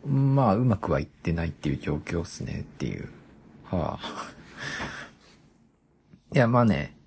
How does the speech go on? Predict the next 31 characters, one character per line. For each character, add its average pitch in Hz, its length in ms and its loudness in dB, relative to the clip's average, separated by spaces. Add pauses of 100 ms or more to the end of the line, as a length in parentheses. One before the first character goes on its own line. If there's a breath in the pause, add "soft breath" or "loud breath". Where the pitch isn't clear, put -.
(160)
な 127 140 4
ん - 20 6
だ 90 80 4
ろ 67 260 0
う、 - 140 -20
派 - 200 2
遣 196 200 8
会 202 140 8
社 123 100 4
で 78 340 2 (340)
職 127 840 4 (160)
場 107 180 6
見 113 300 4
学 87 300 2
っ - 20 2
て - 260 2
い 98 100 10
う 98 40 6
や 98 120 6
つ 80 440 0 (640 soft breath)
に 117 100 6
進 - 220 6
ん 113 40 6
だ 113 80 8
も 110 120 8
の 104 80 8
の、 101 360 6 (840 loud breath)
な 131 100 6
ん - 20 6
か 90 100 6
ね、 78 280 0